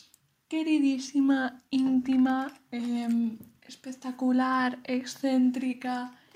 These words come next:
voluminosa amiga Carla. ¿Por qué va esto dedicado a Carla? Pues bien,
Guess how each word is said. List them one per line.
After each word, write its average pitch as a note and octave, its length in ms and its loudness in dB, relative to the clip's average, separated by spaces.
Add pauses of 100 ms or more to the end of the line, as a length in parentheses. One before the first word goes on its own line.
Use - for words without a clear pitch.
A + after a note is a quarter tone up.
(400)
voluminosa B3+ 1200 4 (1500)
amiga D#4+ 580 0 (1600)
Carla. B3 720 -4 (1600)
¿Por C4+ 140 -14
qué E4 340 0
va D4 300 -2
esto B3 680 -4
dedicado B3 680 -2
a A#3 340 -8
Carla? B3 720 -2 (1300)
Pues A#3+ 280 -2
bien, A#3 560 0